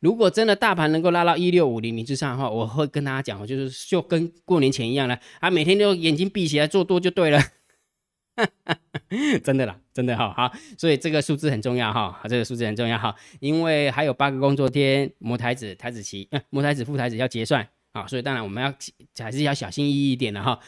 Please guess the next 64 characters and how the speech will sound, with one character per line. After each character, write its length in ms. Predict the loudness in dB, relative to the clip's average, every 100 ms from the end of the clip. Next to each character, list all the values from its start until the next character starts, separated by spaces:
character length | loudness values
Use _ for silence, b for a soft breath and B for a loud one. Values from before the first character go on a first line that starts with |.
| B B
那 120 | 0
当 140 | 0
然， 120 | 0
如 80 | 0
果 140 | 0 -2
假 100 | -2
设 160 | -4
外 180 | -2 -2
资 160 | -2 -2
愿 180 | 0 0
意 140 | -2
认 260 | -2 -2 -2
输 160 | -4
他 100 | -6
的 80 | -6
空 220 | -6 -6
单 120 | -6 -8
的 60 |
话， 120 | -8
那 80 | -8
是 100 | -8
最 220 | -8 -8
好。 180 | -8 -12 _ b b
但 100 | -8
是 80 | -4
问 160 | -2
题， 140 | -4 -6
外 160 | -6
资 100 | -6
不 140 | -8 -10
可 160 | -10
能 120 | -12 -10
认 160 | -10
输 160 | -12 -14
的 120 | -14
啦。 120 | -16 -16
那 100 | -10
外 100 | -6
资 120 | -6 -6
真 120 | -8
的 60 |
不 100 | -8
可 120 | -10 -10
能 100 | -8
认 160 | -10
输 100 | -6
哈。 160 | -4 -4 -2
好， 200 | -2 -2 B B -2
那 280 | 2 4
个 180 | 2 0
股 160 | 2 2
的 80 | 2
部 160 | 0
分， 300 | 0 2 0 -4 0
个 100 | 2
股 100 | 4
的 80 |
部 140 | 2 2
分， 160 | 2
详 200 | 2 2
细 120 | 2 2
的 100 | 4
个 140 | 4 2
股 240 | 0 -2